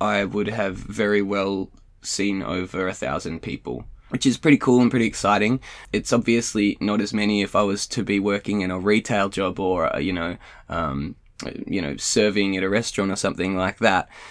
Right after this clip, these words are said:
But I have to spend such, um, quality time with these people for either half an hour, an hour at a time, um, where I have to be very focused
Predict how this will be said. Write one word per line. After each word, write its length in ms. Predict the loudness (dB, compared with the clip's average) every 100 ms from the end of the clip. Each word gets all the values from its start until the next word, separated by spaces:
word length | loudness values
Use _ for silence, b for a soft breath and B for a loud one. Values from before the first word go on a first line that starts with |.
| B B _
But 440 | 8 8 8 -2 -8 0
I 100 | 4
have 140 | 4
to 100 | 0
spend 380 | -4 2 4 4
such, 420 | 2 -2 -2 -4 0
um, 240 | 0 2
quality 500 | -2 -2 0 2 2
time 380 | 0 -2 -2 -2
with 160 | -4 -4
these 180 | -4 -4
people 400 | -6 -4 -2 -4
for 220 | -2 -4
either 240 | -2 -2
half 260 | 0 0 -2
an 100 | -6
hour, 200 | -4 -6
an 80 | -6
hour 480 | -4 -2 -4 -10 -10
at 200 | -10 -8
a 60 | -10
time, 400 | -4 -2 -2 -6 B B
um, 360 | -4 -2 -2 -2
where 200 | -2 2
I 120 | 2
have 160 | 0 -4
to 100 | -6
be 220 | -4 -2
very 200 | 2 4
focused 600 | 4 2 2 0 0 -4